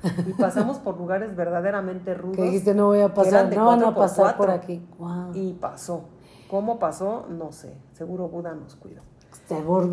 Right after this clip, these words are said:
Speaker 2: los budas,
Speaker 1: Y
Speaker 2: porque
Speaker 1: pues
Speaker 2: hay
Speaker 1: llegamos
Speaker 2: muchos.
Speaker 1: hasta, hasta Katmandú. Ahí estuvimos dos días más.
Speaker 2: Y de regreso.
Speaker 1: Increíbles también. Seguimos visitando templos. Fuimos a, a,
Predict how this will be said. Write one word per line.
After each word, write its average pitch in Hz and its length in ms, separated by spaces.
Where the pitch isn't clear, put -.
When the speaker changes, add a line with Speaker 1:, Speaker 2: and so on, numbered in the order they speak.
Speaker 2:
los 202 240
budas, 240 340
Speaker 1:
Y 240 80
Speaker 2:
porque 208 80
Speaker 1:
pues 247 100
Speaker 2:
hay 233 80
Speaker 1:
llegamos 262 240
Speaker 2:
muchos. 294 120
Speaker 1:
hasta, 214 520
hasta 185 720
Katmandú. 202 580
Ahí 190 200
estuvimos 190 480
dos 175 180
días 170 260
más. 240 380
Speaker 2:
Y 151 160
de 147 140
regreso. 143 480
Speaker 1:
Increíbles 180 680
también. 190 540
Seguimos 180 420
visitando 170 520
templos. 247 600
Fuimos 208 500
a, 160 260
a, 170 280